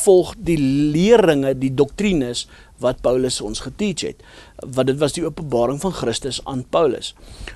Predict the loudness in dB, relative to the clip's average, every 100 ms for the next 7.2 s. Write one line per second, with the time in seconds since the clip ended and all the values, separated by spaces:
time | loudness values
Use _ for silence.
0 | -10 -2 0 4 4 2 0 0 -2 -4
1 | -8 -4 -2 0 0 0 -2 -4 -4 -6
2 | -8 -4 -4 -2 -6 2 4 6 2 -4
3 | -12 -12 -20 -20 -8 -6 -2 -2 2 2
4 | 2 0 -4 -4 -4 -6 -10 -10 -2 0
5 | 0 -2 -2 2 2 2 0 -2 0 2
6 | 4 4 4 0 -4 -4 -4 -4 -6 -4
7 | -4 -4